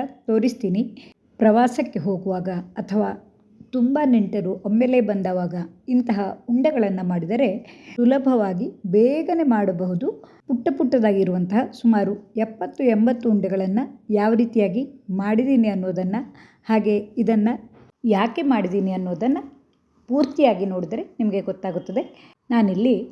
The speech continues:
ನಮ್ಮ ಮನೆ ಹತ್ತಿರ ಸಿಗುವಂತಹ ಈ ಅವಲಕ್ಕಿ ಹುರಿದಿದ್ದು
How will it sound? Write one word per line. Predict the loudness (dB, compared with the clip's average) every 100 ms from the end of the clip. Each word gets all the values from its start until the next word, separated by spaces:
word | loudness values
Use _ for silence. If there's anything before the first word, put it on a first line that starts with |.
| -2
ನಮ್ಮ | 2 4
ಮನೆ | 4 0
ಹತ್ತಿರ | -2 -6 -8 -8
ಸಿಗುವಂತಹ | -6 -6 -8 -8 -8 -10 -10 -18 -14 0
ಈ | 2 2 -2 _ _
ಅವಲಕ್ಕಿ | 0 2 2 0 -6 -8 -4
ಹುರಿದಿದ್ದು | 0 2 2 0 0 -8